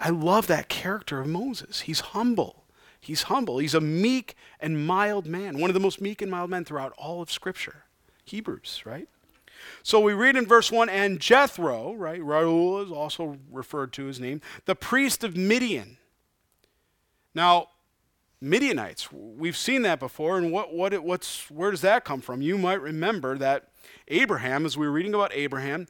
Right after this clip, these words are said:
he had a second wife. Do you remember what her name was? Keturah. Midian came from Keturah, from his second wife. So what does that tell us about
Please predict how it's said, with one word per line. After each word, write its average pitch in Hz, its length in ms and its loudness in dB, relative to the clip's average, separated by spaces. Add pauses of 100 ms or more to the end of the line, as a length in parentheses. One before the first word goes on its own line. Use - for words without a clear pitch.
(180)
he 233 220 -2
had 220 180 6
a 190 60 0
second 185 420 -4
wife. 233 420 -2
Do 135 80 -10
you 143 60 -2
remember 160 260 0
what 175 200 -2
her 160 160 -4
name 160 220 -2
was? 247 300 -10 (680)
Keturah. 214 600 4 (1080)
Midian 170 560 2
came 214 380 0
from 147 200 -4
Keturah, 170 480 -4
from 151 220 -2
his 147 100 -4
second 185 320 -2
wife. 220 160 2
So 190 140 0
what 220 180 8
does 285 140 4
that 220 180 4
tell 269 240 4
us - 140 -2
about 165 300 4